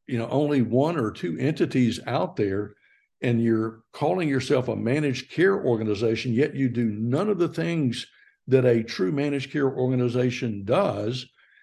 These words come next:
yes, you can join that. Yes, you can offer discounts. Um, or you can decide, "You know what? I wanna go with something that is regulated by the Department of Insurance, just like the insurance companies are."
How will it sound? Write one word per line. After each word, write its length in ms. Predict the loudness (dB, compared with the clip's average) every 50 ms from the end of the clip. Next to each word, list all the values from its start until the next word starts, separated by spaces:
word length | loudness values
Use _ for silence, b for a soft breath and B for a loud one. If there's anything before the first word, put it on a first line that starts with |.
| b b _ -10
yes, 380 | 0 4 4 4 4 4 2
you 120 | 0 0 2
can 240 | 2 0 0 0
join 280 | 0 0 0 2 0 0
that. 280 | 0 0 0 0 -2 -6 -6
Yes, 340 | 0 2 2 2 2 0 -2
you 80 | -4
can 180 | -2 -2 -2 0
offer 560 | 0 0 0 2 0 0 0 -2 -4 -8 -12 -6 -2
discounts. 600 | 0 0 0 0 -2 -2 0 0 -2 -2 -6 -12 b b b b b _ _ _ _
Um, 520 | -2 0 0 2 0 0 -2 -2 -4 -6 -10 _ _ _ _ _ _ _ _ _ _ _ _
or 480 | 4 6 8 8 6 6 2 -2 -8 -12 _
you 180 | -2 0 0 2
can 160 | 2 2 2
decide, 540 | 2 2 2 2 2 2 2 2 0 0 0
"You 80 | 0
know 120 | 0 2 2 2 2
what? 200 | 2 0 -2 -8 _ _ _ _ _ _ _ _ _ _ _ _ _
I 80 | 0 0
wanna 280 | 2 2 0 0 2
go 120 | 4 4 6
with 140 | 4 4
something 560 | 2 0 0 0 0 0 0 0 -2 -4 -2 0
that 340 | 2 2 2 2 0 0
is 240 | 2 2 2 2 0
regulated 800 | -4 -6 -2 2 2 2 4 2 2 2 2 0 0 -2 -2 -2
by 160 | 0 2 2
the 120 | 2 0 -4
Department 500 | -6 -8 -6 -2 0 0 0 0 -2 -2
of 80 | -2
Insurance, 500 | -2 -2 -2 -2 -2 -2 0 -2 -2 -4
just 460 | -10 -12 -12 -4 0 0 0 2 0 -2
like 200 | -2 -2 -2 -2
the 120 | -2 0
insurance 480 | 0 0 0 0 -2 0 -2 -2 -2 -4
companies 460 | -8 -8 -8 -6 -6 -6 -4 -2 0
are." 320 | 2 2 2 2 0 -4